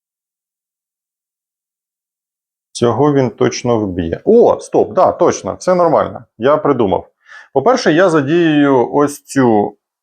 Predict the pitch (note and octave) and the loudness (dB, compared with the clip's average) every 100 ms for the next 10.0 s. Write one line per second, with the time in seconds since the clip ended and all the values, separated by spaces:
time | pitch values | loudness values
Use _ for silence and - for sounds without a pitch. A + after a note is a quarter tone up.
0 | _ _ C3+ D#3+ - - G#3 - E3+ F3 | _ _ 0 0 0 0 0 0 -4 0
1 | D3 D3+ D3 A#2 A2+ A#2+ C3 C3+ C3+ C3 | 2 2 0 -2 -4 0 2 2 2 4
2 | B2 A#2 A#2 _ _ _ - G#2+ A#2+ G#2+ | 2 2 -2 _ _ _ -12 0 2 4
3 | C3 F3+ - _ _ _ _ _ _ A#2 | 2 0 -4 _ _ _ _ _ _ -4
4 | D#3 - D#3+ B2+ - - A#2+ D3 D3+ B2+ | -4 -2 0 0 -2 -8 0 2 2 0
5 | A2 A#2+ A2 A2 - _ C3+ B2+ B2+ - | 2 2 2 0 -10 _ -8 -6 -8 -10
6 | - G#2 - - - - C#3 D3 D3+ - | -14 -14 -14 -14 -16 -8 2 2 2 0
7 | B2+ B2 A2+ A2+ B2+ D#3+ A3 F3 D3 - | 2 4 4 2 2 4 2 0 -6 -4
8 | E3+ - _ _ _ _ A#2+ B2 C3+ C#3 | -4 -4 _ _ _ _ -4 0 2 2
9 | C3 A2 A2+ F#2+ F#2+ D3 - F#2+ F2+ | 2 0 0 2 0 0 2 0 0